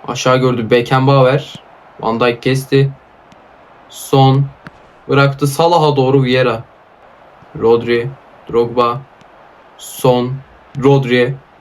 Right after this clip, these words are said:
Didier Drogba. Didier Drogba.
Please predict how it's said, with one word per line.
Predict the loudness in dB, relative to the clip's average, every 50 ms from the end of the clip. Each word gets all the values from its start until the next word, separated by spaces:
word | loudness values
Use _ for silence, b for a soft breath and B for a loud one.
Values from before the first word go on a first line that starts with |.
| _ _ _ _ _ _ _ 0
Didier | 2 4 4 4 4 4
Drogba. | 4 2 2 2 2 2 2 0 0 -4 -8 -16 -20 -20 -20 -20 -20 -12 -4 -2
Didier | 2 4 4 4 4
Drogba. | 6 4 4 4 4 2 2 2 2 0 -6